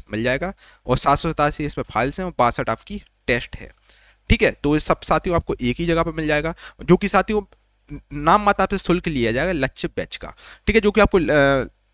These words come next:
लक्ष्य प्राप्ति में मदद करेगा। और इस कोर्स की फीस भाई साहब उन्नीस निन्यानवे थी, जो कि आपको ऑफर पीरियड में पाँच सौ निन्यानवे में दिया जा रहा है। और साथ ही लाइफ टाइम वैलिडिटी के साथ आपको दिया जा रहा है। साथ ही लाइफ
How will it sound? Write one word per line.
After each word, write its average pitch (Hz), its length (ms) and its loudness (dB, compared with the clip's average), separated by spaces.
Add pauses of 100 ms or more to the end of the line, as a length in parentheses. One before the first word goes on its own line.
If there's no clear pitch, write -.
(280)
लक्ष्य 151 280 4
प्राप्ति 165 340 2
में 131 80 -8
मदद 143 200 -2
करेगा। 170 360 -2 (300)
और 120 420 2 (120)
इस - 140 6
कोर्स 185 220 2
की 202 100 -2
फीस 190 180 -2
भाई 175 160 0
साहब 185 120 2
उन्नीस 143 220 -4
निन्यानवे 143 400 -6
थी, 175 100 -10
जो 165 80 -2
कि 170 120 -2
आपको 151 220 0
ऑफर 151 140 2
पीरियड 151 220 0
में 165 140 -2
पाँच 131 160 -2
सौ 131 80 -10
निन्यानवे 120 300 -6
में 160 200 -8
दिया 123 180 0
जा 170 140 0
रहा 214 100 -2
है। 233 60 -8 (200)
और 165 120 6
साथ 175 120 0
ही 220 120 0
लाइफ 151 280 4
टाइम 180 160 0
वैलिडिटी 123 300 0
के 139 80 -6
साथ 151 160 -6
आपको 160 240 -8
दिया 98 260 -8
जा 85 100 -10
रहा - 120 -16
है। - 80 -20 (260)
साथ 180 100 6
ही 247 180 4
लाइफ 170 240 6